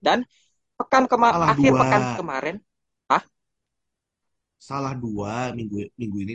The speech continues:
Speaker 2: tuh kan ada Indy sama
Speaker 1: Ah.
Speaker 2: Monaco.
Speaker 1: Salah satunya, salah satunya.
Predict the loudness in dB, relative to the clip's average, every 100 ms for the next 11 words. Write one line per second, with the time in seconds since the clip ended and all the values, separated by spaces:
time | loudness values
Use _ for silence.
0 | -12 -8 -6 -4 -6 -10 _ -6 -2 -2
1 | 0 2 6 6 4 0 -2 -2 0 -2
2 | -4 -8 _ _ 0 4 6 6 2 0
3 | -6 -4 -2 -2 -4 -6 -10 -12 -12